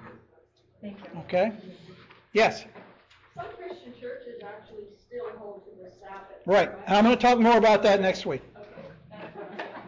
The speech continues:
Speaker 3: <laughs>
Speaker 2: I got so much stuff here that, and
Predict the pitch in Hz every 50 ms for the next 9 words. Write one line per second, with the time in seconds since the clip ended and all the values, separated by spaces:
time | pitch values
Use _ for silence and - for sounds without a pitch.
0 | - - - - 294 - - - - - - - - - 113 - - - - -
1 | - - - - - - - 156 160 - - - - - - - - 208 277 277
2 | 269 233 214 208 - - - - - 208 233 214 208 185 - - - - 175 170
3 | 156 - - 175 160 135 131 135 156 165 160 156 - 123 127 120 117 117 120 -
4 | 104 104 - 269 - - - - - - - - - - - - - - - -
5 | - - - - 185 180 180 175 160